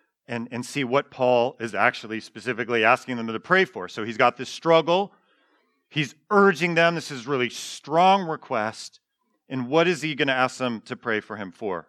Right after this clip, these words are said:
Verse thirty-one, the beginning of verse thirty-one. "Pray that I may be rescued from the unbelievers in Judea." So Paul is on his way to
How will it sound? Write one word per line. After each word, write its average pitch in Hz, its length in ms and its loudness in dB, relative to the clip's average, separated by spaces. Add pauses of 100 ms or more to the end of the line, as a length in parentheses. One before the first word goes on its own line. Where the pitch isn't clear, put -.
(160)
Verse 131 200 -4
thirty-one, 107 480 -4 (680)
the 104 120 -8
beginning 131 320 0
of 110 80 -6
verse 101 180 -6
thirty-one. 87 460 -10
"Pray 190 400 2
that 175 160 2
I 156 120 4
may 151 180 0
be 143 180 -4
rescued 117 920 -2 (300)
from 143 280 -4
the 127 240 -2
unbelievers 127 1400 -4 (440)
in 101 500 -6 (480)
Judea." 90 560 -14 (1200)
So - 160 -8
Paul 151 720 4 (260)
is 185 240 -6
on 180 360 4
his 156 200 -4
way 123 600 4 (800)
to 123 560 0